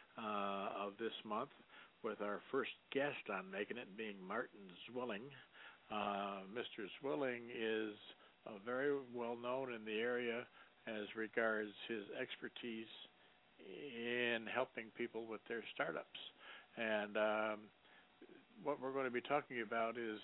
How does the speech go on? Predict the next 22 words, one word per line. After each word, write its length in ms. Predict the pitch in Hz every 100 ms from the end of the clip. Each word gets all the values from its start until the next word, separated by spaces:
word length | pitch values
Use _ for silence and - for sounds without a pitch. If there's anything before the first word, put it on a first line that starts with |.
| -
uh, 240 | 117 104
whether 240 | 120 131
or 80 | 123
not 160 | 120 120 -
you 100 | 123
have 440 | - 123 120 120 110 - - - -
what 140 | 127
it 100 | 131 -
takes 240 | 147 156 - - -
to 80 |
be 400 | 117 160 165 143
a 120 | 110 -
successful 720 | - - - 131 - 131 120 110
entrepreneur. 800 | 110 - - - 123 143 110 92 - - - - -
He'll 140 | 120
be 160 | 113 117
answering 460 | 113 - 113 110 104
some 100 | 104 95
questions, 560 | - 113 - 101 98 - - 98
uh, 360 | 98 98 95 87
such 260 | - 101 -
as, 220 | 117 104